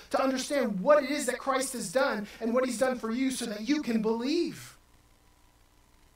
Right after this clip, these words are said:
And so if the gospel becomes distorted and polluted and adulterated and ripped from its truth, it loses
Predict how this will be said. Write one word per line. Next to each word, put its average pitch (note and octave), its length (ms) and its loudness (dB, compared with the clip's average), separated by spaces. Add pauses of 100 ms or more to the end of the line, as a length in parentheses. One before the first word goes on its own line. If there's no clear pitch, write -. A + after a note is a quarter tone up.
(440)
And A3+ 100 -6
so B3 180 -2
if A#3+ 60 -4
the A3 80 -6
gospel C4+ 420 -4
becomes G#3+ 460 -6
distorted B3+ 760 -4 (760)
and G#3+ 160 -6
polluted A3+ 640 -4
and F#3+ 120 -6
adulterated G3+ 800 -2 (600)
and G#3+ 260 -2
ripped E4+ 280 0
from G#3 240 -6
its F3+ 200 -10
truth, D#4+ 540 -6 (580)
it C4 160 -4
loses G3+ 680 -2